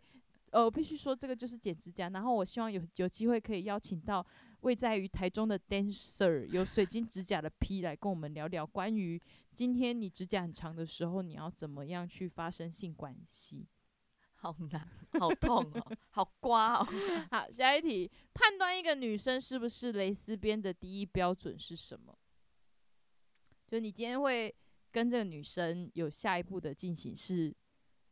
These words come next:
Speaker 1: 因为像男同志他们会有个同志雷达嘛，然后对了他们才会去上。
Speaker 2: 我的雷达不太准，我有猜错过。
Speaker 1: 嗯，
Speaker 2: 但是
Speaker 1: 啊，是有跟你搞暧昧了还是怎么样吗？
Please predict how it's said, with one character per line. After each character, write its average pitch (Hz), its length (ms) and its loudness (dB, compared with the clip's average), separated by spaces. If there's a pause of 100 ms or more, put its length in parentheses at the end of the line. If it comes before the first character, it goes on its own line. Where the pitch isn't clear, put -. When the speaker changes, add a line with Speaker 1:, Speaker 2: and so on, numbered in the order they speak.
(960)
Speaker 1:
因 294 120 -2
为 339 80 2
像 285 300 0
男 220 160 0
同 226 180 4
志 240 140 -4
他 240 100 2
们 226 100 4
会 226 120 4
有 185 80 4
个 180 100 -2
同 175 240 -4
志 196 160 0
雷 160 180 2
达 151 260 -6
嘛， - 260 -14
然 165 220 -4
后 196 140 4
对 190 360 4
了 151 100 0
他 185 140 0
们 180 120 -4
才 165 180 -2
会 151 100 2
去 160 420 -4 (140)
上。 160 360 0 (840)
Speaker 2:
我 151 120 -18
的 165 140 -14
雷 160 220 -8
达 135 440 -8 (1300)
不 151 100 -8
太 160 220 -6
准， - 200 -10 (680)
我 185 100 -4
有 180 80 2
猜 165 240 -6
错 160 240 -6
过。 135 400 -4 (540)
Speaker 1:
嗯， 147 200 -14 (160)
Speaker 2:
但 214 140 -2
是 - 60 -8
Speaker 1:
啊， - 20 -14
是 277 60 -6
有 240 100 4
跟 214 160 -2
你 208 80 -10
搞 160 140 -6
暧 156 120 -8
昧 170 140 -8
了 147 80 -8
还 151 80 -8
是 156 80 -14
怎 160 140 -20
么 - 80 -20
样 - 160 -16
吗？ - 100 -20